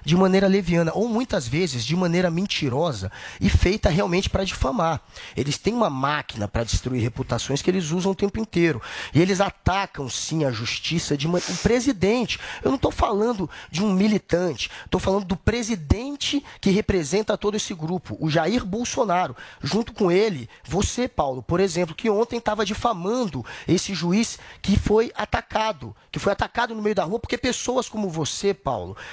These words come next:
faz esse papel de tentar passar uma imagem dele, de uma pessoa que nunca teve a profissão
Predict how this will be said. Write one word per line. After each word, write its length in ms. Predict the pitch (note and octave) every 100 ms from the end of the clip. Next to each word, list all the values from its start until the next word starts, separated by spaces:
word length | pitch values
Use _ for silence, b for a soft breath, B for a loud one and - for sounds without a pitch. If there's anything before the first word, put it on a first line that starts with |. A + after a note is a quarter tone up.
| B
faz 220 | F#3+ F#3
esse 180 | G#3+ F#3+
papel 540 | A3+ A3+ - F#3+ D#3+ B B
de 120 | -
tentar 520 | E3 F3 F3+ F#3+ - -
passar 420 | G3+ - - G3
uma 120 | F#3+
imagem 340 | D#3 D#3 C#3+ C3+
dele, 360 | C#3 F#3 D3
de 100 | A#2+
uma 120 | C#3 C#3+
pessoa 460 | C3+ - D#3 D3 - B B
que 140 | E3+
nunca 540 | E3 G3+ D#4+ F4 - -
teve 460 | - E3+ B2 C3+ B B
a 100 | -
profissão 760 | - E3 - C3+ - D#3 C#3